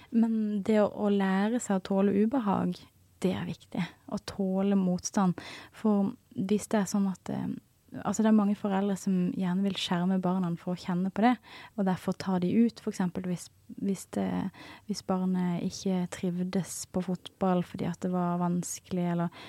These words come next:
«nei, jeg fikk ikke det til», på en måte. «Nei, men da kan du få lov å slutte», og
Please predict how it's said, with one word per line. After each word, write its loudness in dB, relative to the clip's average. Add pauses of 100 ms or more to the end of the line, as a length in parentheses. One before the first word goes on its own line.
(160)
«nei, 4
jeg 0
fikk -6
ikke -4
det -2 (120)
til», 0
på 0
en 2
måte. -4
«Nei, 4
men 2
da 0
kan 0
du -2
få -10
lov -8
å -12
slutte», -6
og -4